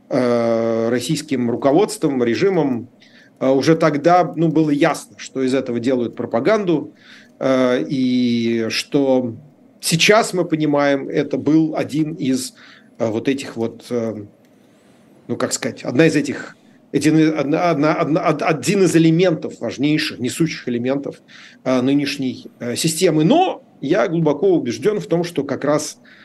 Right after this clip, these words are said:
эм, широкомасштабное вторжение, э, в Украину прошлогоднее, э, полностью уничтожило эту скрепу.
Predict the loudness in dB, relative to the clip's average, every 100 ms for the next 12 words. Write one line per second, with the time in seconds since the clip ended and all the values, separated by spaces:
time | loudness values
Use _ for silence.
0 | -20 _ _ -2 2 2 0 0 -2 -4
1 | -4 0 2 2 0 2 0 0 0 0
2 | 2 2 0 -6 -14 _ _ _ -6 -4
3 | 0 2 2 2 -2 -2 -2 0 2 2
4 | 0 -2 -4 -8 _ _ -20 -20 -20 -2
5 | 2 4 4 4 2 4 4 4 2 2
6 | 2 0 0 -2 -2 -6 -10 -18 _ _
7 | -12 -8 -8 -6 -8 -10 -16